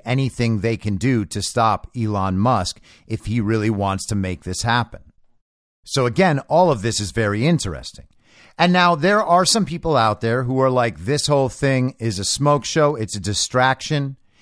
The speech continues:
Elon Musk is not on the good side of anything. He is doing this to make it seem like a good thing, and then nothing will progress." And that is extremely pessimistic.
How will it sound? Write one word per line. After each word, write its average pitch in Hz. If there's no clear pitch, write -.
Elon 135
Musk 123
is 110
not 107
on 113
the 113
good 113
side 110
of 98
anything. 123
He 131
is 113
doing 127
this 123
to 117
make 110
it 101
seem 160
like 127
a 123
good 113
thing, 117
and 117
then 123
nothing 110
will 110
progress." 127
And 123
that 113
is 110
extremely 101
pessimistic. 90